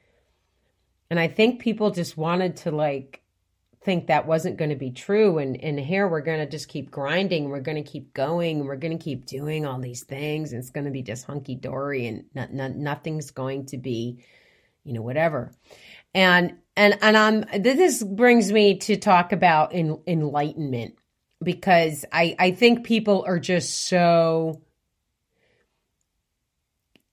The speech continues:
like, how they're confused about meditation and what that really means and, and, and how you can practice it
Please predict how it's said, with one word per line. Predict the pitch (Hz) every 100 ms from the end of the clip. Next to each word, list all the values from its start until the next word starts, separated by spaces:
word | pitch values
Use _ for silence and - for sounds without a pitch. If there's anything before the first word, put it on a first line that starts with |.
| _ -
like, | 202 226 214 -
how | - 226 226
they're | 208 220 208
confused | 208 226 226 208 208 208
about | 202 196
meditation | 190 190 190 214 180 185 - 180 180
and | 170
what | 170 170
that | 175 170 -
really | 170 165
means | 165 165 160 160 160 151 131
and, | 160 156 151 -
and, | 160 151 151 147
and | 160 160
how | 170
you | 190 185
can | 180 190
practice | - - 170 - 170 -
it | 165 -